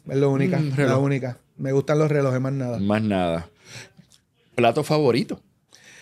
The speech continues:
Speaker 1: Wow, esa es dura. Hablando claro, arroz blanco,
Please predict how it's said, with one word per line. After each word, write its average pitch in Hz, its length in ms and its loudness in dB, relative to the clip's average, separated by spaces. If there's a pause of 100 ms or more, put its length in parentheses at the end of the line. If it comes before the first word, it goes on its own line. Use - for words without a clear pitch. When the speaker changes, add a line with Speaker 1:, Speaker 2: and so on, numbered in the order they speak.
(380)
Speaker 1:
Wow, 143 460 4
esa 151 500 4
es 147 120 2
dura. 135 520 4 (500)
Hablando 131 540 0
claro, 139 440 2 (560)
arroz 127 340 -2
blanco, 165 560 0